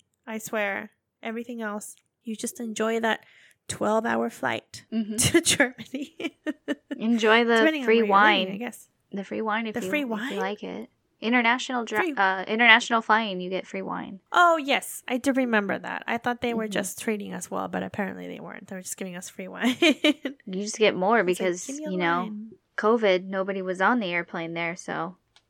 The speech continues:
Speaker 2: score.
Speaker 1: Yeah, yeah. They treated us very well. American Airlines did. They
Speaker 2: Oh,
Speaker 1: just
Speaker 2: yes.
Speaker 1: kept walking by us and throwing cookies at us. <laughs> It's like,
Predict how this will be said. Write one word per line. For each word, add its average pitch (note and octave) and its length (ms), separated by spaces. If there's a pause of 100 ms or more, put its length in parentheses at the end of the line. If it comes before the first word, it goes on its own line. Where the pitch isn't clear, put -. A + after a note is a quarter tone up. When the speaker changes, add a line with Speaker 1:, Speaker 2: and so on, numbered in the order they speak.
(140)
Speaker 2:
score. G#3+ 580 (160)
Speaker 1:
Yeah, G#3 320 (320)
yeah. - 260 (500)
They B3+ 160
treated F4+ 360
us D4+ 160
very B3 200
well. A3+ 240
American A3 400
Airlines G3+ 460
did. G3 260
They - 60
Speaker 2:
Oh, G3 100
Speaker 1:
just D3+ 140
Speaker 2:
yes. D#3 100
Speaker 1:
kept - 160
walking A3 340
by G#3+ 260
us E4+ 220
and A#3 180 (480)
throwing A#3+ 420
cookies B3 460
at A3 160
us. - 400
<laughs> - 260
It's - 0
like, A3 100